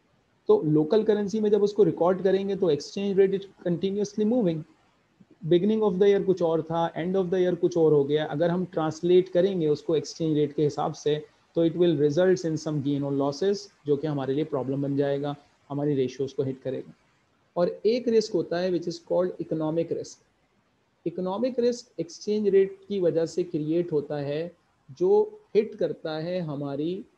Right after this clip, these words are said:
competitiveness को। Competitiveness कहते हैं आपकी competition में survive करने की ability को।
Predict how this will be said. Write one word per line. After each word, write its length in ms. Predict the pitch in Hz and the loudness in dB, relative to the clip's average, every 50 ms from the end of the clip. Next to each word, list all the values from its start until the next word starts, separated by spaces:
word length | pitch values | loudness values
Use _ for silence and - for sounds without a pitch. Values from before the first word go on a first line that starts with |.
| _ _ - | _ _ -10
competitiveness 1120 | 160 160 160 151 156 - 175 170 180 170 - - 180 - - 160 151 139 131 - - - _ | -8 -8 -8 -6 -6 -6 -6 -4 -6 -8 -6 -6 -8 -8 -6 -8 -10 -10 -10 -12 -16 -20 _
को। 60 | - - _ _ _ _ _ _ _ _ _ _ _ _ _ _ _ _ _ _ _ _ _ _ _ _ _ _ _ _ _ _ _ _ _ _ _ _ _ _ _ _ _ _ _ - | -20 -20 _ _ _ _ _ _ _ _ _ _ _ _ _ _ _ _ _ _ _ _ _ _ _ _ _ _ _ _ _ _ _ _ _ _ _ _ _ _ _ _ _ _ _ -6
Competitiveness 840 | 196 190 208 202 269 254 247 254 - 285 247 - 220 226 226 226 | -6 -4 -4 -4 -6 -4 -4 -4 -4 -4 -6 -4 -4 -6 -6 -6
कहते 300 | - 233 214 208 - 220 | -4 -4 -4 -4 -4 -8
हैं 460 | 220 208 208 220 220 220 220 220 - - _ _ - | -8 -6 -6 -6 -6 -8 -8 -10 -14 -20 _ _ -8
आपकी 500 | 165 165 170 165 170 - - 185 190 190 | -6 -4 -4 -6 -8 -10 -10 -8 -8 -8
competition 720 | 185 - 160 156 151 151 170 156 - 156 156 - 170 156 | -6 -4 -4 -4 -2 -4 -4 -2 -2 -4 -4 -4 -8 -8
में 140 | 160 170 175 | -6 -6 -8
survive 480 | 165 - 156 151 135 143 143 147 156 151 - | -6 -6 -6 -6 -4 -4 -2 -2 -4 -4 -4
करने 260 | 156 143 139 139 139 | -6 -6 -4 -4 -6
की 160 | 139 139 180 - - | -6 -6 -8 -6 -6
ability 400 | 139 135 135 131 135 135 - - | -6 -6 -2 -4 -4 -4 -4 -10
को। 180 | - - 139 | -10 -12 -20